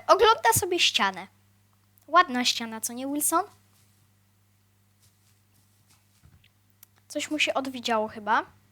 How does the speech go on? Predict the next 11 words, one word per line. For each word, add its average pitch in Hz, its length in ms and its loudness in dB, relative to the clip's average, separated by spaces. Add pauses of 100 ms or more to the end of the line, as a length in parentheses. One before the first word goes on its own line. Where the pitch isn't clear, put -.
(920)
Wilson, 247 540 0
ogar. 226 360 -2 (360)
Ej, 269 120 4
ciekawe 339 320 2
co, - 140 2
jak 320 340 2
dostanie 311 440 -2
złomu. 208 500 -4 (2500)
Powinien 277 500 -2
wtedy 254 380 -4
jakby 240 340 0